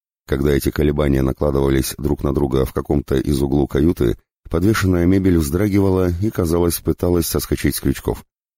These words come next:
Это пугало Головина, и он резко разворачивался в сторону неожиданного шума, но потом успокаивался и снова смотрел на море.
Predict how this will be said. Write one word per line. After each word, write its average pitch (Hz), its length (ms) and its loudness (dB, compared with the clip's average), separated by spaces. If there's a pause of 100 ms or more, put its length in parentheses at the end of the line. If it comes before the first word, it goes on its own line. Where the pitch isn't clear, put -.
(360)
Это 107 220 -2
пугало 110 400 0
Головина, 64 520 0 (280)
и 69 60 0
он 76 160 2
резко 76 300 0
разворачивался 73 720 0
в - 60 -6
сторону 76 340 0
неожиданного 73 640 0
шума, 60 360 -2 (340)
но 92 120 2
потом 78 280 0
успокаивался 69 840 -2 (120)
и 73 100 2
снова 76 400 0
смотрел 69 440 -2
на 67 100 2
море. 55 300 0